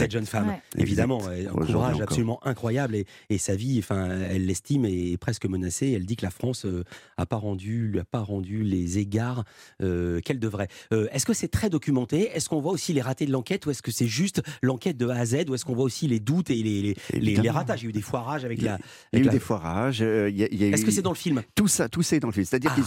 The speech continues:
Speaker 2: qu'ils, ils ont tout montré et,
Speaker 1: Mm.
Speaker 2: euh, ils ont montré l'humanité, l'humanité de, de ces, de ces enquêteurs. C'est, c'est ça qui est très réussi.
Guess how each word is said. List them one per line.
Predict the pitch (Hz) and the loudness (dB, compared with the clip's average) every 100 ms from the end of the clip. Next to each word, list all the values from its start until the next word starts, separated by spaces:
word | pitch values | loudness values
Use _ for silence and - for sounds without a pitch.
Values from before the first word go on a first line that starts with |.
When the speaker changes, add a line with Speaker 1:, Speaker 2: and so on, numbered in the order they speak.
| - | 2
Speaker 2:
qu'ils, | 123 | 2
ils | 110 | 2
ont | 120 | 2
tout | 123 | 4
montré | 110 98 - 90 - | 4 2 0 -2 0
et, | 92 | 2
Speaker 1:
Mm. | - | 4
Speaker 2:
euh, | 76 82 | 4 2
ils | 78 85 90 | 2 2 2
ont | |
montré | 85 80 107 | 2 2 0
l'humanité, | 95 95 92 92 - 127 - - _ | 2 2 4 2 2 0 -2 -18 _
l'humanité | 98 120 131 110 101 - 117 | 0 2 2 -2 -4 -2 -2
de, | 92 78 78 | 0 -2 -2
de | 90 | -2
ces, | 82 92 80 | 0 0 0
de | 80 | -2
ces | 85 85 76 | -2 -2 -2
enquêteurs. | 73 87 - 127 87 - - - - | -2 -4 -2 -2 -4 -10 -18 -14 -12
C'est, | - - 64 | -6 -4 -4
c'est | - - | -2 -2
ça | - | -2
qui | - | -4
est | |
très | - 92 | -4 -2
réussi. | 78 90 - - | 0 -2 -4 -8